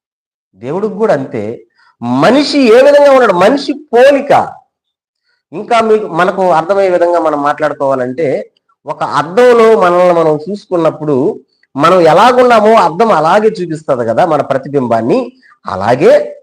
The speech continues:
దేవుడు కూడా as it is గా ఆయన ఎలా ఉన్నాడో మనిషి కూడా అలాగే ఉన్నాడు. ఆదాము జీవిత చరిత్రలో నుంచి మొట్టమొదటిగా మనం నేర్చుకుంటున్నటువంటి పాఠం ఏంటి? ఆ పాఠం అంటే,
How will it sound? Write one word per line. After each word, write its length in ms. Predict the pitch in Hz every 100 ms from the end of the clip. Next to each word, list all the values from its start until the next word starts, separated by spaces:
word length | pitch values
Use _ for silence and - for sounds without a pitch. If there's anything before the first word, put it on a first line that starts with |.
| _ _ _ _ _ _ 127 131
దేవుడు 380 | 185 254 294 285
కూడా 400 | 285 247 233 147 180 254 - _ _ _ _ 143 196
as 120 | 277 277
it 100 | 277
is 100 | 269 240
గా 80 | 220 - 156
ఆయన 200 | 208 269 277 247
ఎలా 120 | 226 196
ఉన్నాడో 580 | 175 151 120 135 202 - 139 147
మనిషి 240 | 196 196 151
కూడా 180 | 143 165
అలాగే 240 | 139 131
ఉన్నాడు. 380 | 120 104 110 95 95 _ _ _ _ _ _ _ _ -
ఆదాము 500 | 147 247 277 277 262 269 226 147
జీవిత 280 | 226 247 262 247
చరిత్రలో 520 | 220 220 240 240 226 214
నుంచి 360 | 208 196 214 226
మొట్టమొదటిగా 1120 | 165 175 - - 254 240 220 220 226 202 202 208
మనం 260 | 190 185 160
నేర్చుకుంటున్నటువంటి 960 | 165 214 - 220 208 202 185 175 170 170 135 -
పాఠం 320 | 151 208 190 98 - _ _ _ _ _ _
ఏంటి? 300 | 120 170 214
ఆ 80 | 175
పాఠం 360 | 147 143 151 143
అంటే, 200 | 120 117